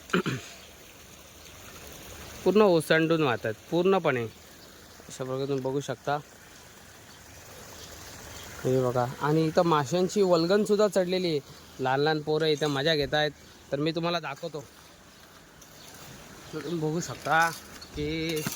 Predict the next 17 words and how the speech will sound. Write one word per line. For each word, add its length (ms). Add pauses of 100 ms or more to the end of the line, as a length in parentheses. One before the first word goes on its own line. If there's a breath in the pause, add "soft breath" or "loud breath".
(640)
आता 420
काल 380
रात्री 380
झालेल्या 380
पावसामुळं 720 (440)
इकडं 260
पाणी, 540
या 120
सोसायटीमध्ये 680
पाणी 420
शिरलं. 400 (540)
ही 60
सोसायटी 600
आहे 100
बेला 360
व्ह्यू 220
सोसायटी. 580